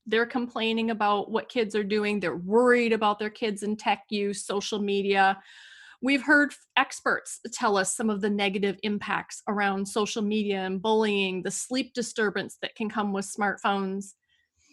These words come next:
And I've heard a lot of conjecture from parents about these issues that technology creates. But I don't like to dwell on the negative side of that. Tech is here to stay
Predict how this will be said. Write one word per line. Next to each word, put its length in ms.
And 100
I've 120
heard 220
a 60
lot 160
of 140
conjecture 880
from 320
parents 440
about 280
these 260
issues 540
that 160
technology 560
creates. 600
But 360
I 100
don't 380
like 180
to 80
dwell 280
on 40
the 80
negative 420
side 280
of 140
that. 260
Tech 320
is 160
here 180
to 80
stay 540